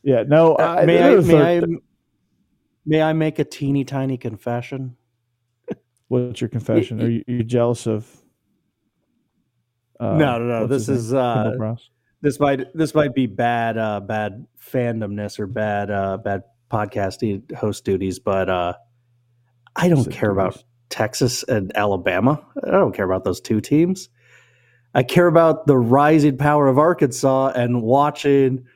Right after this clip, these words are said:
Speaker 2: one of my best friend's team out there. I watched the entire Arkansas game. I really did not <laughs> watch much of that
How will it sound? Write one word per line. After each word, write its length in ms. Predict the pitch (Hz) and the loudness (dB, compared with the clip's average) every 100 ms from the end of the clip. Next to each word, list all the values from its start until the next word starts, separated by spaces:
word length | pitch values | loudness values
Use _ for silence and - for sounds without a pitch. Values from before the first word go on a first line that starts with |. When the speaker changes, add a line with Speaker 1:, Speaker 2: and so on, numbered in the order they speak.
| _ _ | _ _
Speaker 2:
one 120 | - 139 | 0 2
of 40 | |
my 100 | 147 | 2
best 340 | 135 165 156 - | 2 2 2 -4
friend's 460 | - 165 156 135 | 0 0 0 -4
team 400 | 123 - 196 247 | -8 -2 2 2
out 200 | 175 123 | 2 2
there. 160 | 131 131 | 2 2
I 100 | 131 | 2
watched 480 | 247 170 143 - - - | 4 2 0 -6 -20 -4
the 280 | 143 139 131 | 0 0 -2
entire 420 | 120 165 147 - - | -2 -2 -2 -4 -2
Arkansas 540 | 165 208 135 - 117 | -2 -2 -6 -2 -4
game. 360 | 107 117 113 117 | -2 -4 -4 -6
I 80 | - | -4
really 280 | 151 170 143 | -2 0 0
did 100 | 123 | 0
not 240 | 120 117 | 0 -2
<laughs> 80 | 120 | -6
watch 240 | - 175 - | -8 -8 -6
much 220 | 143 135 | -4 -4
of 80 | 127 | -2
that 160 | 117 | -4